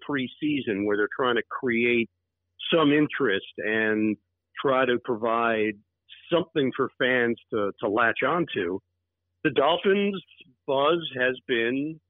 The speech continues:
real. That, that's been genuine.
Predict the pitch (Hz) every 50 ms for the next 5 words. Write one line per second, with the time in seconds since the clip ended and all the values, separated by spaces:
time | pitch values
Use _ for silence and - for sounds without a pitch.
0 | _ _ _ 117 120 156 214 277 269 165 - - _ _ _ _ _ - 92 -
1 | 90 104 120 - _ _ _ - 107 117 123 - - - 131 120 127 139 139 135
2 | 127 _ - - 131 127 170 208 214 147 107 90 82 87 101 113